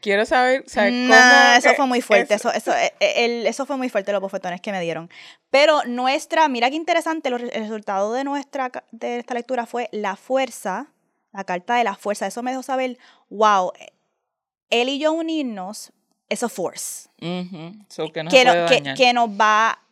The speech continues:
Speaker 2: nos va a dar una fuerza para poder sanar algo.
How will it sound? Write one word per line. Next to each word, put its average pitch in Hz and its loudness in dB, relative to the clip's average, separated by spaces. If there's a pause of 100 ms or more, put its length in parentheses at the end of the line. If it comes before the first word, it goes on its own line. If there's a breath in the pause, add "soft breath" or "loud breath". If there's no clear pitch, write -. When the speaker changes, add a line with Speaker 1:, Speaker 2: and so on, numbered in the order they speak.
(140)
Speaker 2:
nos 240 -2
va 226 2
a - 6
dar 247 6
una 302 -2
fuerza 311 -2
para 208 -2
poder 208 -4
sanar 220 -6
algo. 180 -4